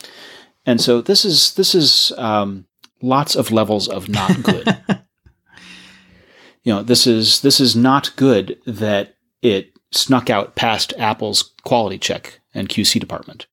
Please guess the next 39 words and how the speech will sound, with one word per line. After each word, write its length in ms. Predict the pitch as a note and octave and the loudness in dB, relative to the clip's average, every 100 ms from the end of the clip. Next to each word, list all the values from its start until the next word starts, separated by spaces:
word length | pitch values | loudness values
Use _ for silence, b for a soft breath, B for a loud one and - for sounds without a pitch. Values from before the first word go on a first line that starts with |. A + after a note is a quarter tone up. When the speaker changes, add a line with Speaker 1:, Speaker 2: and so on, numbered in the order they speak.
| - | -6
Speaker 1:
right? 160 | G#2 | -4
Quality 280 | - G#2 G#2 | 0 0 0
assurance 380 | G2+ G#2 F#2+ F#2 | -2 -2 -2 0
should 280 | - - G2 | 0 0 -2
have 80 | F#2 | 0
found 260 | G2+ F2 | -2 0
something 260 | - - - | -4 -6 -8
like 200 | D2+ - | -8 -8
this, 240 | - - - _ _ - | -2 -2 -2 _ _ -10
you 100 | A2+ | -6
would 80 | G2 | -6
think. 260 | - - - _ _ _ B B B B B - | -8 -12 -14 _ _ _ B B B B B -2
Um, 500 | G#2+ G2 F#2+ F2+ - _ - _ _ _ _ - - | 0 2 0 -4 -14 _ -20 _ _ _ _ -10 0
this 320 | A#2 B2 - | 2 2 0
is 520 | B2 A2 G#2+ G#2 G2+ - _ | 2 4 4 2 -4 -10 _
not 320 | B2+ C3 B2+ | 2 2 2
good 360 | B2 D3 D#2+ - _ _ _ A2 | 2 2 2 -4 _ _ _ -2
that 160 | G#2+ | 0
it 100 | G#2+ | 0
was 240 | A2+ G2 - - | -2 -2 -4 0
out 240 | B2 B2 B2+ | 0 0 -2
in 80 | |
the 80 | A2+ | -2
wild 380 | G2+ G2+ G2+ G#2 | -2 -2 -2 -2
and 120 | G#2+ | -4
discussed 520 | G2+ - C#3 C3 - | -2 0 2 0 -2
on 260 | - A2+ G#2 | 0 0 2
some 300 | - A2+ A#2+ | 0 2 0
forums 560 | - G2+ G2 F#2+ G2 - B B | -2 -4 -4 -4 -4 -6 B B
since 300 | - G#2+ G2 | -2 0 0
as 180 | A#2 - | -2 -2
late 220 | G#2 G#2 | -2 -2
as, 200 | F#2+ - | -8 -4
you 80 | A#2+ | -4
know, 120 | G2 | -2
as, 240 | G2+ - G#3+ | -2 -2 -2
as, 240 | G#2 - | -4 -2
as 180 | A2+ - | -2 -2
June. 340 | - E3+ - | 2 2 0